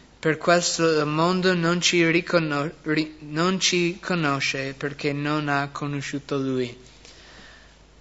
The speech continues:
Quando noi siamo nati in questo mondo con i nostri genitori, condividiamo la natura dei nostri genitori, che noi somigliamo loro,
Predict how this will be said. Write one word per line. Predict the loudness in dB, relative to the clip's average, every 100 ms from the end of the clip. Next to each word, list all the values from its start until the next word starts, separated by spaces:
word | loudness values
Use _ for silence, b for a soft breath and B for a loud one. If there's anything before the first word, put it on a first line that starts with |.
| -20 -20 -20 -20 -6
Quando | -2 0
noi | 2 2
siamo | 4 4 4
nati | 4 4 2 2 2 4 2 -4 -14 -20 -20 -20 -20 -20 -20 -20 -20 -20 -10
in | -6 0
questo | 0 2 0
mondo | 0 0 0 0 -2
con | -2 0
i |
nostri | 0 -2 0 -2 0
genitori, | 0 -2 -2 -2 0 -2 -4 B B B B -12
condividiamo | -2 0 2 2 2 4 6 6 6 4
la | 4 4
natura | 2 0 0 2 6 8 8
dei | 6 2
nostri | 2 2 0 2 0
genitori, | 2 0 0 0 0 2 0 -4 -10 -20 -20 -20 b b b b b b b -4
che | -2
noi | 2 4 6 4 2
somigliamo | 0 -2 0 0 2 4 4 2 0 -2 -8
loro, | 0 2 4 2 0 -6